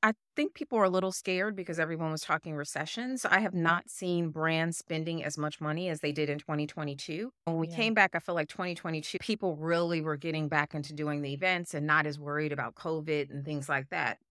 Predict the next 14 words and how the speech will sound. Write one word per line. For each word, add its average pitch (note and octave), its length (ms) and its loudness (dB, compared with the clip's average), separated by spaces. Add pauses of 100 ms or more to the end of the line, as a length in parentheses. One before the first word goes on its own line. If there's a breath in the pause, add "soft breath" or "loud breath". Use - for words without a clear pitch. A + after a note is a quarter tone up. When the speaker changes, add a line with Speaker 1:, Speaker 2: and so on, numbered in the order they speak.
(140)
Speaker 1:
So - 140 4
I F#3+ 80 10
felt A3+ 240 4
that F#3+ 80 6
I F3 80 10
had F3+ 260 2
bigger F3 280 4
budgets D#3+ 400 -2
last. D3 360 2
So G3 220 4
it's F#3 140 0
been G3+ 200 4
a G#3+ 60 4
little F#3+ 340 2